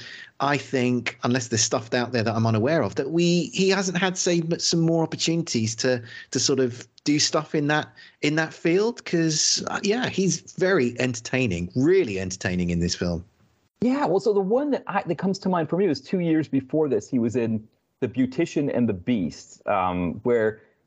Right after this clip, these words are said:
Speaker 2: he was, it was a comedy, but he was almost playing, like, the straight man to, um,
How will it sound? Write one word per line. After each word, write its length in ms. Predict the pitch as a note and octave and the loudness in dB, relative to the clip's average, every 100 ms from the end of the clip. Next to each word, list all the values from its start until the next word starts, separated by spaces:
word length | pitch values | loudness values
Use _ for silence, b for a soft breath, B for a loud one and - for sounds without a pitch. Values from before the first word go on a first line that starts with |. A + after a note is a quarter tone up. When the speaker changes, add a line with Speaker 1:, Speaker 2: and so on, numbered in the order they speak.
| - | -4
Speaker 2:
he 160 | A3 | 2
was, 280 | A3 E3 - _ | 2 0 -6 _
it 60 | D3+ | -2
was 100 | C#3+ | 0
a 60 | B2+ | -2
comedy, 500 | - G3+ G3 C3 B2 | -2 0 2 2 2
but 120 | A#2+ | 0
he 80 | F3+ | 2
was 100 | F3+ | 0
almost 200 | D3 - | -2 -2
playing, 200 | C3+ A#2+ | 0 0
like, 140 | G#2 | -2
the 80 | E2 | -6
straight 400 | - - C3 - - _ | -8 -2 0 -2 -12 _
man 360 | - A#2 G#2+ G2+ | -4 0 0 -2
to, 440 | - A2 G2 F#2 E2+ | -2 0 2 2 2
um, 440 | F2+ E2+ E2 D#2+ | 0 0 -2 -8